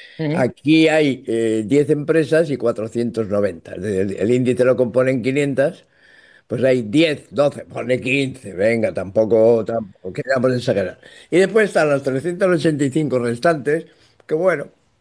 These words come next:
Speaker 2: ahí están. Estamos hablando de las compañías más grandes del mundo. Pero últimamente, las que están haciendo subir a los índices, ya sabemos todos cuáles son. Es decir, las tecnológicas,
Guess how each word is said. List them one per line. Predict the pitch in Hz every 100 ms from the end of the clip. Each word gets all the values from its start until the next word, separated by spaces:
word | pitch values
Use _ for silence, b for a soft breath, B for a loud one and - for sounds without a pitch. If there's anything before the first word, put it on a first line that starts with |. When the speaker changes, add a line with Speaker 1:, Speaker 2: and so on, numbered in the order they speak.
| _ b b b -
Speaker 2:
ahí | 131 135
están. | 127 117 123 - _ B B B
Estamos | - 151 175
hablando | 143 143 135
de | 131
las | 127
compañías | 123 104 123 120
más | 110
grandes | 104 101 95 87
del | 90
mundo. | 85 95 98 - - B B B -
Pero | 156 147
últimamente, | 185 190 170 147 165 151 123 131 156
las | 131 104
que | 104
están | - 117
haciendo | 120 117 110
subir | 113 110 110
a | 113
los | 120 123
índices, | 123 117 104 117
ya | 123
sabemos | 110 95 95 101
todos | 87 101 -
cuáles | - - -
son. | 170 127 _ b b b b
Es | 98
decir, | 104 104 -
las | 104 107 -
tecnológicas, | 101 92 90 123 143 139 139 135 135 143 147